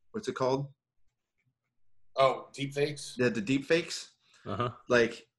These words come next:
Speaker 1: they can do the same thing with audio. Like, it's super simple. It takes a little bit of time. So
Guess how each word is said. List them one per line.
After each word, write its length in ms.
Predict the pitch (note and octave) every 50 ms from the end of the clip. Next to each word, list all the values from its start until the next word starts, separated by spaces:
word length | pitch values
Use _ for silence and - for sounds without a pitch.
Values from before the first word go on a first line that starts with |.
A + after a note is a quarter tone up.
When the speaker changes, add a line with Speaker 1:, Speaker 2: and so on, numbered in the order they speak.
| _ _ - B2
Speaker 1:
they 140 | B2 D#3+ E3+
can 120 | E3+ F#3+ D#3+
do 80 | E3+
the 100 | C#3+ C3
same 220 | - - C3+ B2+ A2+
thing 160 | B2+ A#2+ G#2+
with 120 | G2+ G2 G2
audio. 320 | F#2+ G2 F#2+ F#2 F2+ F2
Like, 220 | F2+ F#2+ F#2 F#2 -
it's 160 | G#2+ G2+ -
super 440 | - - - - D3+ D3 D3 C#3+ A2+
simple. 520 | G2 - - A#2+ A2+ G2+ G2+ F#2+ F2+ F#2 F#2+
It 180 | G#2+ A#2 A2+
takes 240 | - D3 D#3 D3+ -
a 40 | D#3
little 200 | C#3 B2 A2+ A2
bit 100 | G#2 G2+
of 80 | G2+ G2
time. 380 | - G#2+ G2 F#2+ F#2+ F#2+ F#2+ G2
So 360 | - - G#2+ G2+ G2+ G2 F#2+